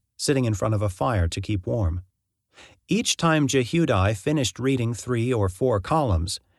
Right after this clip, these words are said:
the king took a knife and cut off that section of the scroll.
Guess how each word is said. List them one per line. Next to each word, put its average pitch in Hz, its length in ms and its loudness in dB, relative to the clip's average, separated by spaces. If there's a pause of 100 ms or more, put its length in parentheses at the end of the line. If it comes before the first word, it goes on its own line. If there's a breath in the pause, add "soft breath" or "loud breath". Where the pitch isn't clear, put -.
(140)
the 139 60 0
king 190 300 0
took 135 220 -4
a 123 60 0
knife 120 500 -2 (260)
and 127 180 -2
cut 175 200 0
off 120 260 2
that 120 240 -2
section 127 400 0
of 90 100 2
the 90 80 0
scroll. 101 520 -2